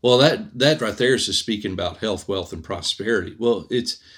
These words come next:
it's not. It's, it's not saying that. It's saying that, that whenever we choose wisdom, we're gonna make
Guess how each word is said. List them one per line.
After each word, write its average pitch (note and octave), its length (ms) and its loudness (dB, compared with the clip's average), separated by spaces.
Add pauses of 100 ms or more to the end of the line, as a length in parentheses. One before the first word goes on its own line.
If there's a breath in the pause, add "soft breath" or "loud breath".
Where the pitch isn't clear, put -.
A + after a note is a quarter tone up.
(220 loud breath)
it's A2+ 220 4
not. A#2 640 -2
It's, - 360 -4
it's - 280 -6
not C#3 240 0
saying F2 380 -6
that. F2+ 260 -10
It's A#2 160 2
saying B2+ 460 0
that, G2 260 -2 (1300 loud breath)
that C3+ 240 4
whenever B2+ 260 2
we A2 300 0
choose D#3 560 0
wisdom, B2+ 380 2
we're C3+ 100 0
gonna C#3+ 180 0
make A#2+ 420 -2